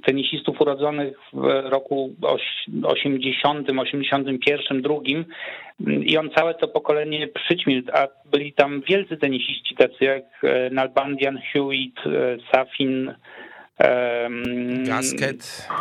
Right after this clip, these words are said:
Speaker 1: e, Gasquet to był później jeszcze, e,
Speaker 2: No.
Speaker 1: to, to już było kolejne pokolenie, ale był, em, jeszcze Carlos Moya,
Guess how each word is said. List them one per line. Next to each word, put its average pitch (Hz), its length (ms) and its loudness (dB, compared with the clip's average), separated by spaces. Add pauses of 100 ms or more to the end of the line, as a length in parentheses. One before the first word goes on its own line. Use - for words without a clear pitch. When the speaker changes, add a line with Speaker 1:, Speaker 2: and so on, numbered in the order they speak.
(140)
Speaker 1:
e, 160 480 0
Gasquet 151 460 2
to 147 100 4
był 143 140 -4
później 139 480 0
jeszcze, 131 340 -2
e, 139 280 0
Speaker 2:
No. 143 80 -8
Speaker 1:
to, 143 140 2
to 139 160 0
już 135 100 -2
było 135 180 -2
kolejne 147 600 -2
pokolenie, 135 540 0
ale 135 220 0
był, 135 440 -2
em, 127 720 -2
jeszcze - 280 0
Carlos 156 500 0
Moya, 143 400 0